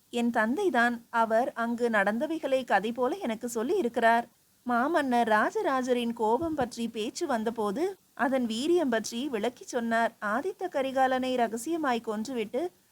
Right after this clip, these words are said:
மதுராந்தகருடைய ஆட்சியில் அதற்கு எந்த தண்டனையும் பெறாமல் மாறாய் சன்மானம் பெற்று உடையார்குடியின் ஏரி பாசனத்திற்கு அருகே மிக பெரிய நில புலன்களை சொந்தமாக்கி கொண்டு ஒரு பிரபுவை போல வாழ்ந்த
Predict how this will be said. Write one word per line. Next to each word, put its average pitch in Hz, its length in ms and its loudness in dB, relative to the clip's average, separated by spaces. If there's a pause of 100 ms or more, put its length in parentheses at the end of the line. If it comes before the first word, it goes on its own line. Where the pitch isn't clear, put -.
(160)
மதுராந்தகருடைய 277 840 0 (120)
ஆட்சியில் 233 560 0
அதற்கு 247 460 -2
எந்த 247 300 -2
தண்டனையும் 247 580 -2
பெறாமல் 220 500 0 (340)
மாறாய் 233 460 4
சன்மானம் 277 640 -2
பெற்று 233 340 -4 (360)
உடையார்குடியின் 240 840 -2 (100)
ஏரி 285 260 -2
பாசனத்திற்கு 240 800 -4
அருகே 233 400 -2 (320)
மிக 330 260 -4
பெரிய 254 500 0
நில 233 300 -2
புலன்களை 240 520 -2
சொந்தமாக்கி 233 640 -4
கொண்டு 214 320 -2 (280)
ஒரு 262 200 0
பிரபுவை 294 500 2
போல 277 340 2
வாழ்ந்த 233 400 4